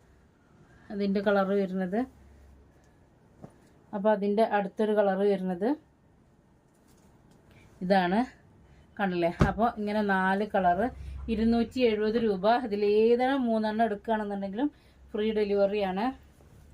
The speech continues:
മൂന്നെണ്ണം മാത്രം ഫ്രീ ഡെലിവറി ട്ടോ. പിന്നെ അതിൽ കൂടുതലാണെന്നുണ്ടെങ്കിൽ നിങ്ങൾ തന്നെ അടക്കണം. ഇതന്നെ ഒരുപാട് കസ്റ്റമർ തല്ല് കൂടിയതുകൊണ്ട് ആക്കിയതാണ്. ഞാൻ ഇപ്പോഴും ഫ്രീ ഡെലിവറി ആക്കാൻ വിചാരിച്ചിട്ടില്ല.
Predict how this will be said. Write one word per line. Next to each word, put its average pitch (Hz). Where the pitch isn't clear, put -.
മൂന്നെണ്ണം 269
മാത്രം 220
ഫ്രീ 208
ഡെലിവറി 196
ട്ടോ. 170
പിന്നെ 233
അതിൽ 269
കൂടുതലാണെന്നുണ്ടെങ്കിൽ 226
നിങ്ങൾ 196
തന്നെ 202
അടക്കണം. 196
ഇതന്നെ 220
ഒരുപാട് 226
കസ്റ്റമർ 233
തല്ല് 196
കൂടിയതുകൊണ്ട് 226
ആക്കിയതാണ്. 202
ഞാൻ 190
ഇപ്പോഴും 220
ഫ്രീ 226
ഡെലിവറി 220
ആക്കാൻ 220
വിചാരിച്ചിട്ടില്ല. 190